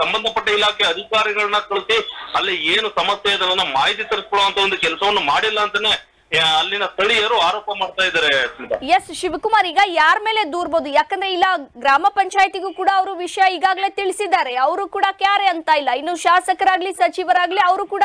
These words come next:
Speaker 2: ಸೈಲೆಂಟ್ ಆಗಿದ್ದಾರೆ.
Speaker 1: ಸ್ಮಿತಾ, ಒಂದು ಗ್ರಾಮವನ್ನು ಅಭಿವೃದ್ಧಿ ಪಡಿಸ್ಬೇಕು ಅಂದ್ರೆ ಅದು ಸಚಿವರು ಶಾಸಕರು ಸೇರಿದಂತೆ ಆಯಾ ಗ್ರಾಮ ಪಂಚಾಯತಿಯ ಜವಾಬ್ದಾರಿಯಾಗಿರುತ್ತೆ. ಈ ಗ್ರಾಮ ಪಂಚಾಯತಿ ವ್ಯಾಪ್ತಿಯಲ್ಲಿ ಕೆಲಸ ಆಗಿಲ್ಲ, ಆಗಿಲ್ಲ ಅಂತಂದ್ರೆ ಗ್ರಾಮ ಸಭೆಯನ್ನ ನಡೆಸಿ ಗ್ರಾಮಗಳಿಗೆ ಭೇಟಿ ನೀಡಿ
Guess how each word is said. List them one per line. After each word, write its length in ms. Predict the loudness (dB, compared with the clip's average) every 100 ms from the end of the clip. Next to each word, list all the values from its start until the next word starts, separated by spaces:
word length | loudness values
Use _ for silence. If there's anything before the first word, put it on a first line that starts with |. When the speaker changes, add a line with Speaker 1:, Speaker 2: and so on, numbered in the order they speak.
| 0
Speaker 2:
ಸೈಲೆಂಟ್ 480 | 0 0 0 0
ಆಗಿದ್ದಾರೆ. 400 | 0 0 -4 -6 -8 _ _ _ _ _ -20 -20 -20 -18 -10
Speaker 1:
ಸ್ಮಿತಾ, 240 | -4 -2 0
ಒಂದು 240 | 0 -2
ಗ್ರಾಮವನ್ನು 540 | 0 0 0 -2 0
ಅಭಿವೃದ್ಧಿ 400 | 0 0 -4 -4
ಪಡಿಸ್ಬೇಕು 560 | -2 -4 -2 -2 0 0
ಅಂದ್ರೆ 200 | 0 0 0 -2 _ -2
ಅದು 180 | -2 0
ಸಚಿವರು 540 | -2 0 0 0 0
ಶಾಸಕರು 580 | 0 -2 -2 -2 0 0
ಸೇರಿದಂತೆ 540 | 0 0 0 -2 0
ಆಯಾ 380 | 2 4 2 0
ಗ್ರಾಮ 260 | 0 -2 0
ಪಂಚಾಯತಿಯ 560 | -2 -2 0 0 0 0
ಜವಾಬ್ದಾರಿಯಾಗಿರುತ್ತೆ. 1300 | 0 0 0 0 0 -2 -4 -8 -8 -6 -6 -10 -20 -20 -20 -12 -4
ಈ 20 | -2
ಗ್ರಾಮ 320 | 0 -2 0 0
ಪಂಚಾಯತಿ 460 | 2 2 0 0 0
ವ್ಯಾಪ್ತಿಯಲ್ಲಿ 480 | 0 0 -2 0
ಕೆಲಸ 300 | 0 -2 0
ಆಗಿಲ್ಲ, 340 | 0 0 0 0
ಆಗಿಲ್ಲ 520 | 2 2 0 0 0
ಅಂತಂದ್ರೆ 760 | -2 -2 -2 0 0 -2 -12 -4
ಗ್ರಾಮ 240 | -2 -2
ಸಭೆಯನ್ನ 420 | -2 -2 0 0 0
ನಡೆಸಿ 380 | -2 -2 -2
ಗ್ರಾಮಗಳಿಗೆ 580 | 0 0 0 -2 -2 -2
ಭೇಟಿ 280 | 0 0 0
ನೀಡಿ 640 | 0 2 2 0 0 -6